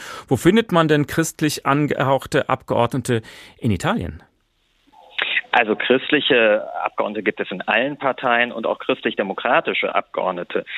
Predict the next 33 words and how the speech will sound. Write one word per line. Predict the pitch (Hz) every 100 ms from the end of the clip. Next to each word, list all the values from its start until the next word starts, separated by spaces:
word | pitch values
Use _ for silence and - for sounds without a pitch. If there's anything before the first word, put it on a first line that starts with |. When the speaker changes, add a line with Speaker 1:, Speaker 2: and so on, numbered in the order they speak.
| - -
Speaker 2:
gibt | - 139
es | 104 101
in | 98
allen | 95 90 87
Parteien. | 101 - 104 95 87 82 - - - - -
Denn | 107 107 107
die | 110 101
Democrazia | 104 104 120 123 -
Cristiana, | 107 - 110 127 123
die | 104 98 92
die | 98
ersten | 98 101 -
vierzig | - 131 135 117 107
Jahre | 104 107
der | 104
italienischen | 98 107 90 104 101 110
Republik, | 92 101 87 110 -
also | 98 90
bis | 90 107
neunzehnhundertzweiundneunzig, | 92 95 - 101 95 104 92 92 95
dreiundneunzig | - 92 101 95 95 92 98 -
eine | 98 92 82
wesentliche | 113 127 110 95 92
Kraft | - - 98 - -
war, | 90 117 - - - -
die | 135
ist | 160 -
zerfallen, | 147 - 120 117 156 160 -
aber | 120 117 113 110 110 - -
Politiker, | - 110 131 156 143 127 123
die | 104 -
früher | - 117 110
zur | - 98 87